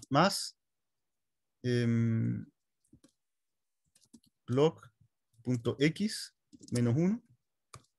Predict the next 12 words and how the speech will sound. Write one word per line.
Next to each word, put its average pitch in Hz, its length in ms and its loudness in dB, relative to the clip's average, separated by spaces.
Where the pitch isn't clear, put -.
partido 156 580 -4
en 147 280 -6
block 131 320 -4
punto 139 280 -4
x, - 400 -8
¿ok? - 140 -10
Y 143 160 0
de 147 100 4
una 147 180 6
dimensión 131 460 2
también. 110 260 -4
Ahí. 135 160 -4